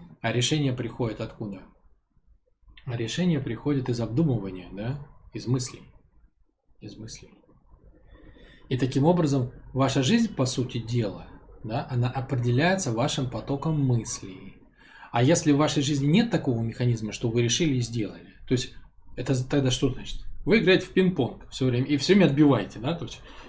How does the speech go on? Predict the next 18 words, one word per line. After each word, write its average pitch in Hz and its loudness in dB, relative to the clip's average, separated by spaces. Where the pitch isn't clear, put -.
жизнь 151 4
валит 180 4
со 151 2
всех 147 0
сторон, 127 0
и - 6
вы 190 6
всё 175 6
время 147 2
отбиваете. 131 2
Что, 185 2
то - 4
есть 147 4
вы 147 10
ре-, 139 6
в 135 2
реактивной 151 6
модели. 117 -2